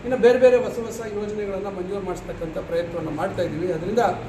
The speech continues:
ಇವೆಲ್ಲವನ್ನು ತ್ವರಿತವಾಗಿ ಮಾಡ್ತಕ್ಕಂಥದ್ದಕ್ಕೆ ನಗರಸಭೆ ಆಡಳಿತ ಅವಶ್ಯ-, ಅತ್ಯವಶ್ಯಕವಾಗಿತ್ತು.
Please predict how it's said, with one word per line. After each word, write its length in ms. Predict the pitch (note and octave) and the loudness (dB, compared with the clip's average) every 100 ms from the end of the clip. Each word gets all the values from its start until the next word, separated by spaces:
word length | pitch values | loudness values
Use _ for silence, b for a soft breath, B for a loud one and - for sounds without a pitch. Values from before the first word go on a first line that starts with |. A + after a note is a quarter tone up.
| - - F#3 | -12 -10 -2
ಇವೆಲ್ಲವನ್ನು 760 | F3+ F#3+ A#3+ B3+ B3+ C4 C4+ - | 2 2 6 6 4 0 -4 -4
ತ್ವರಿತವಾಗಿ 640 | F#3+ G#3 G#3 G3+ G3 G#3+ | -2 -2 -2 -2 0 -4
ಮಾಡ್ತಕ್ಕಂಥದ್ದಕ್ಕೆ 1000 | F3+ F3 F3 - E3 E3+ E3 E3+ G#3 A3 - - - D#3+ | -4 -6 -6 -8 -8 -6 -8 -8 -8 -8 -10 -12 -12 -8
ನಗರಸಭೆ 480 | F3+ G#3 G3+ G3 G#3 | -4 -4 -4 -2 0
ಆಡಳಿತ 460 | F#3 F3+ F3+ D#3+ | 0 0 -2 -2
ಅವಶ್ಯ-, 360 | F#3+ D#3+ - - | -2 -2 -4 -6
ಅತ್ಯವಶ್ಯಕವಾಗಿತ್ತು. 840 | D3 F#3 G3+ G3+ - E3 C#3+ C3+ | -2 2 2 0 0 -2 -2 -6